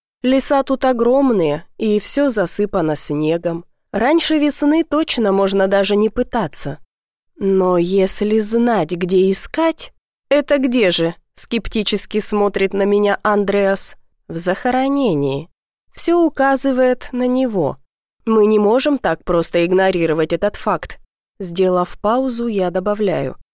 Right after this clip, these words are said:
"И плюс эта история с привидением".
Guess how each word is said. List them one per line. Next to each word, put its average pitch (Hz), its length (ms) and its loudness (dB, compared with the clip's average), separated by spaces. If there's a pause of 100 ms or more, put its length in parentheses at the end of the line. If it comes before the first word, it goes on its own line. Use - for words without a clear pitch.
(440)
"И 226 160 2
плюс 320 580 2
эта 262 340 2
история 247 540 0
с - 80 -6
привидением". 165 960 0